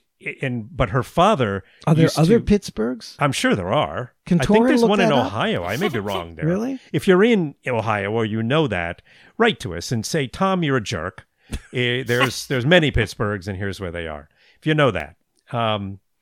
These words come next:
Speaker 1: so the story goes that my, my father-in-law used to say to her all the time, my, my wife, all the time when they go by the cemetery or any cemetery,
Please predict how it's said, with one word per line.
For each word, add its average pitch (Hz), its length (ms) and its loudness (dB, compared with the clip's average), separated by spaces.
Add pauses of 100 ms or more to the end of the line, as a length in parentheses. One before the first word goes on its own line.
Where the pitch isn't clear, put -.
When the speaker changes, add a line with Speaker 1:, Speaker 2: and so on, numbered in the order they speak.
(640)
Speaker 1:
so 196 160 2
the 160 80 2
story 294 320 0
goes 156 320 2
that 170 120 -4
my, 127 360 -4
my 120 400 -6
father-in-law 92 1000 0
used 110 400 -4
to 127 60 -6
say 160 260 -4
to 135 120 -2
her 117 160 0
all 110 160 0
the 104 80 -8
time, 139 460 -4
my, 95 280 -6
my 101 160 -6
wife, 123 400 -4 (380)
all 139 80 -2
the 127 80 -2
time 190 320 0
when 127 140 0
they 120 120 0
go 120 160 0
by 147 360 2
the 131 100 -2
cemetery 117 440 -2
or 107 40 0
any 165 220 0
cemetery, 107 600 -8